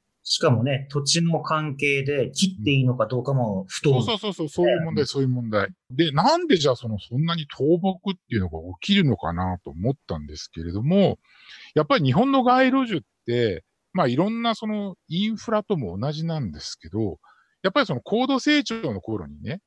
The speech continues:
Speaker 2: 植樹されたものが多いんですって。
Speaker 1: はいはい。
Speaker 2: やっぱりその、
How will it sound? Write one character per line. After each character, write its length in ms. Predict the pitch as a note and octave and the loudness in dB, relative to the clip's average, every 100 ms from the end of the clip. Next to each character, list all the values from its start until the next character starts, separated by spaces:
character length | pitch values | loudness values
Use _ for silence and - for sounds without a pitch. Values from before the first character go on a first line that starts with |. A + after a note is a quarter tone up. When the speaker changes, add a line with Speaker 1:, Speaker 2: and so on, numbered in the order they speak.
| _ | _
Speaker 2:
植 300 | - C3+ C#3+ | -10 -8 -8
樹 100 | D3 | -8
さ 220 | C#3+ C#3 | -4 -2
れ 100 | C3+ | -2
た 200 | - C#3+ | -2 -2
も 140 | C3+ C3+ | 0 0
の 120 | A#2+ | 0
が 120 | F2 | 0
多 180 | G2+ F#3+ | 2 2
い 60 | |
ん 60 | A2 | 2
で 60 | D2+ | -6
す 100 | - | -16
っ 20 | |
て。 140 | D#2+ - _ _ - | -16 -18 _ _ 0
Speaker 1:
は 80 | C3+ | 2
い 60 | A#2 | 2
は 160 | - D#2 | 0 -8
い。 140 | - _ _ _ _ _ | -10 _ _ _ _ _
Speaker 2:
や 100 | C3+ | 2
っ 40 | - | 4
ぱ 120 | D4 | 4
り 60 | |
そ 100 | E3+ | 4
の、 300 | C#3 A2+ G2+ | 4 2 0